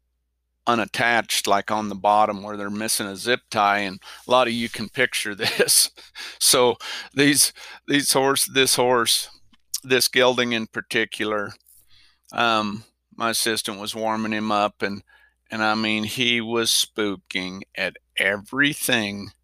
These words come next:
in the barn. Once, once he noticed, he's, he's the type of horse that if one day you work him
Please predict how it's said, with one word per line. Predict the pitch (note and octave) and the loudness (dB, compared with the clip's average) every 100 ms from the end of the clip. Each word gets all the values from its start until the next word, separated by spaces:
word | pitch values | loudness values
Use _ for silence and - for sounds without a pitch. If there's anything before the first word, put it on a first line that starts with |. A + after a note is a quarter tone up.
| _ _ | _ _
in | B2 A#2 A2+ | 0 2 2
the | |
barn. | G#2 G#2+ G#2 G2+ G2+ | 0 -2 -2 -4 0
Once, | B2 D3+ - - - - - - | 2 2 0 -2 -8 -18 -12 0
once | B2 C3+ - | 2 4 4
he | D#3 | 4
noticed, | C#3+ C#3 C#3 C#3 - - - _ _ _ _ _ _ _ - | 4 4 4 4 2 -2 -10 _ _ _ _ _ _ _ -8
he's, | - G3+ - - | 0 2 2 0
he's | F3 F#3 - | 0 2 2
the | E3 | 2
type | - D3 D3 C3+ | 2 0 0 0
of | A2+ | -2
horse | A#2+ A#2+ A#2 - - | 0 2 2 0 -2
that | A2+ G#2 G2 - | 0 -2 -2 -2
if | B2+ A#2 - - - _ - - _ _ _ | 2 2 0 -8 -18 _ -20 -20 _ _ _
one | A#2+ C3+ D#3 | -2 -2 2
day | D3+ | 0
you | D#3 C#3+ | 0 -4
work | B2 A#2+ B2 - | -2 0 0 -2
him | C3 B2 B2 | -2 -2 -2